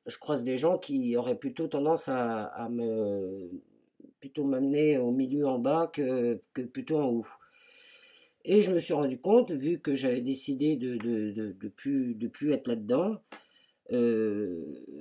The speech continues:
que oui, il y a encore quelque chose qui n'est pas encore dans l'accueil pour moi, c'est-à-dire que ça gonfle, hein, euh, ni plus ni moins, parce que je ne peux pas vivre la vie des autres et, euh, et chacun doit trouver sa route, quoi. Je veux dire, euh, moi, mes conseils, ça va peut-être pas forcément aller pour, pour cette personne, ça dépend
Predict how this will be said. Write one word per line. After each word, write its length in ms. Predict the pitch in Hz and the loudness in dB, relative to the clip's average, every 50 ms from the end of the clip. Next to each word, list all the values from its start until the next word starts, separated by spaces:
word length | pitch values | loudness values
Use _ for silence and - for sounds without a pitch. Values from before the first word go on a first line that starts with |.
| 82 101 - | -12 -12 -6
que 100 | - 135 | -2 0
oui, 180 | 120 127 165 202 | 2 2 4 2
il 100 | 214 170 | 2 0
y 80 | 131 123 | 0 0
a 60 | 117 | 0
encore 240 | 113 110 - 143 - | 0 0 -4 -4 -4
quelque 280 | - 123 113 - 131 117 | -4 -6 -4 -4 -4 -4
chose 320 | - - 165 170 160 - | -2 -2 -4 -4 -4 -6
qui 200 | - - 131 131 | -6 -6 -4 -2
n'est 120 | 120 120 117 | 0 0 -2
pas 160 | - - 147 | -2 0 0
encore 280 | 151 143 - 160 156 139 | 0 0 0 0 -2 0
dans 100 | 135 127 | 0 0
l'accueil 300 | 123 120 - 139 135 123 | 0 0 0 -2 -2 -2
pour 200 | - - 113 113 | -2 -4 -4 -2
moi, 180 | 117 123 151 | 0 0 -2
c'est-à-dire 320 | 156 - - 120 123 - - | -2 -4 -4 -4 -4 -4 -4
que 80 | - | -4
ça 120 | - 131 113 | -4 -4 -4
gonfle, 480 | 104 92 101 101 123 147 - - - | -4 -6 -6 -6 -6 -8 -8 -10 -10
hein, 280 | 104 104 123 131 117 95 87 | -10 -10 -8 -8 -8 -10 -10
euh, 260 | 85 80 82 85 82 - _ _ _ _ - _ _ _ | -12 -12 -12 -14 -14 -16 _ _ _ _ -20 _ _ _
ni 160 | - 123 131 120 | -2 0 0 0
plus 220 | - - 143 139 | 0 2 2 4
ni 120 | 127 123 | 4 4
moins, 300 | 113 110 110 110 131 139 | 2 0 0 0 0 -2
parce 240 | 131 - 127 110 - | -2 -4 -6 -6 -6
que 100 | - 120 | -6 -6
je 120 | 113 117 113 | -6 -6 -6
ne 80 | 104 | -6
peux 160 | - 127 120 | -6 -6 -6
pas 180 | - - 135 131 | -4 -2 -2 0
vivre 300 | 123 123 131 135 131 117 | 0 0 -2 -2 -2 -2
la 100 | 117 107 | -2 -2
vie 140 | 107 117 113 | -2 -2 -2
des 240 | 120 113 110 107 143 | -2 -2 -2 0 0
autres 280 | 151 165 165 - - | 0 0 -2 -2 -2
et, 140 | 127 113 110 | -2 0 0
euh, 260 | 104 101 98 95 95 92 - - - - - - - - - - | 0 0 -2 -2 -4 -6 -8 -14 -20 -20 -20 -20 -20 -20 -14 -8
et 80 | - 123 | -4 -2
chacun 440 | - - 156 143 - - 170 185 175 | 0 2 2 2 2 0 0 0 0
doit 160 | 147 135 123 | 2 0 0
trouver 260 | - - 135 127 131 | -2 -2 -4 -4 -4
sa 160 | 127 - 147 | -2 -2 -2
route, 240 | 139 143 170 185 - | -2 -2 -4 -4 -6
quoi. 220 | - - 123 120 117 | -6 -6 -6 -6 -4
Je 100 | 117 123 | -4 -6
veux 80 | 113 | -6
dire, 240 | 113 123 120 110 110 | -6 -6 -6 -6 -6
euh, 260 | 110 104 98 92 95 | -6 -6 -6 -6 -6
moi, 200 | 95 107 120 135 | -4 -2 0 0
mes 140 | 135 117 113 | 0 0 0
conseils, 440 | - 120 117 - - 147 151 160 147 | -2 -4 -6 -4 -2 0 0 0 0
ça 180 | - - 131 | -2 -4 -6
va 120 | 110 110 110 | -4 -6 -6
peut-être 240 | - - 117 - - | -8 -8 -10 -8 -6
pas 100 | - - | -6 -6
forcément 440 | - 277 254 - - 247 262 135 | -4 -6 -8 -6 -6 -4 -2 -2
aller 200 | 123 113 131 147 | -2 0 0 -2
pour, 240 | 151 - - 120 - - | -2 -4 -6 -12 -14 -12
pour 180 | - 123 113 | -12 -12 -10
cette 220 | - - - - - | -8 -10 -10 -8 -6
personne, 300 | 135 135 - - 160 143 | -6 -4 -2 -2 -4 -4
ça 160 | - 123 110 | -4 -4 -2
dépend 420 | 113 117 - - 151 151 165 - | -2 -2 -2 -2 -2 -2 -2 -4